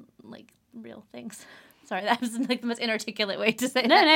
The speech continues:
Speaker 2: no, like,
Speaker 1: Taught
Speaker 2: we, we
Speaker 1: real
Speaker 2: were
Speaker 1: things.
Speaker 2: talking about this the other day, how, like, actually we, we've lived through this era of actually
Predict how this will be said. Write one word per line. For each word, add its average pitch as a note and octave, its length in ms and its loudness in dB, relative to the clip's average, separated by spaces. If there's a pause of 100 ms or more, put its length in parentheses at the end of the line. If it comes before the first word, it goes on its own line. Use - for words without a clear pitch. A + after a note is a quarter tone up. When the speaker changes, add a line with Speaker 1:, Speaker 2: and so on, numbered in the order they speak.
(120)
Speaker 2:
no, A3+ 60 2
like, A#3 100 2
Speaker 1:
Taught C4+ 180 2
Speaker 2:
we, - 20 -6
we A#3+ 60 -4
Speaker 1:
real C4 100 2
Speaker 2:
were D4 120 4
Speaker 1:
things. A#3+ 80 -4
Speaker 2:
talking C4+ 300 0
about F3+ 120 2
this G#3+ 140 -4
the G#3 80 -2
other G3 100 -2
day, A3 180 2
how, F3 240 0
like, D#3+ 200 -4
actually F#3+ 400 -6
we, G3 220 -4
we've A3 280 -4
lived G#3 200 -8
through - 280 -8
this F#3 300 -8
era F#3+ 380 -2
of G3+ 100 -4
actually F#3+ 500 -6